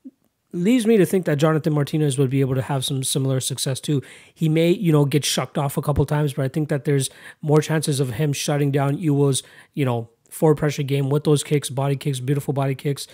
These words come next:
Um, and then if he wants to mix in those takedowns to get Andre Ewell thinking, it could be his fight. I, I think it's gonna be a tough, gritty fight. I, I like the dog price on, uh, Jonathan Martinez. He's pretty much at even now, plus one oh five at Pinnacle. Um,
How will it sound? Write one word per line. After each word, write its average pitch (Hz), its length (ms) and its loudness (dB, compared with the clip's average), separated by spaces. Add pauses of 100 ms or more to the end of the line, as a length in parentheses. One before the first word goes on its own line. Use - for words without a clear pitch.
(400)
Um, 120 460 -4 (560)
and 147 160 2
then 139 280 4
if 160 240 -4
he 156 60 2
wants 147 180 4
to 151 60 -2
mix 139 200 0
in 147 60 0
those 139 260 0
takedowns 143 380 -2
to - 80 -4
get 135 120 0
Andre 135 320 0
Ewell 135 200 2
thinking, 143 420 -2 (280)
it 151 120 0
could 143 160 4
be 131 140 0
his 123 180 -2
fight. 131 240 -2
I, 143 200 -2
I 175 40 -2
think 175 180 -2
it's 156 80 -6
gonna 170 140 2
be 151 160 2
a 143 60 2
tough, 147 240 -2
gritty 139 180 2
fight. 143 340 0 (360)
I, 135 280 0
I 160 120 -2
like 139 380 0
the 147 100 2
dog 135 420 0
price 139 400 -2
on, 135 420 -4 (120)
uh, 123 380 -4
Jonathan 139 500 -4
Martinez. 131 420 -2 (260)
He's 147 140 -6
pretty 180 200 4
much 170 200 4
at 143 80 2
even 151 220 2
now, 135 160 0
plus 147 260 -2
one 156 120 0
oh 147 40 2
five 143 260 -2
at 131 120 -4
Pinnacle. 139 480 -2 (340)
Um, 120 440 -2